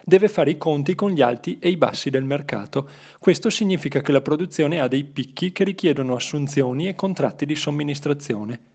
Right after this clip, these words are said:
Il nuovo accordo va proprio a sdoganare una situazione abituale in Costan,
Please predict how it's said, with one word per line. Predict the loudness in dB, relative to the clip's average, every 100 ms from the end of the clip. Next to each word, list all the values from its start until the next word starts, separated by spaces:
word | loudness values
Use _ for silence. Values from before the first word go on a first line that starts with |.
| _ _ _ _
Il | 0 4
nuovo | 4 2
accordo | 0 0 0 0 0
va | 0 0
proprio | 2 2 2 0 -4 -2
a | -4
sdoganare | 0 2 2 0 0 -2 -2
una | -2 -2
situazione | -2 -2 0 0 0 -2
abituale | -4 0 2 2 -2
in | -4
Costan, | -4 -4 -4 -6